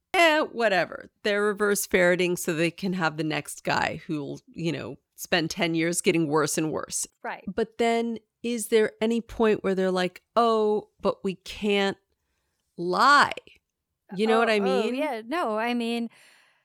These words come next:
Speaker 2: this seven hundred and eighty whatever billion settlement,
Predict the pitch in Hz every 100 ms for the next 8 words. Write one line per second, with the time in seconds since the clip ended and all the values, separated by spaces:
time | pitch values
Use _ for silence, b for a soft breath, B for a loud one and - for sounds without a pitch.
0 | b _ _ _ _ 214 214 220 233 269
1 | - - - - - - 262 277 269 269
2 | 262 240 254 247 233 247 247 240 240 233
3 | 247 208 240 247 247 240 233 226 - -
4 | 220 226 254 262 294 262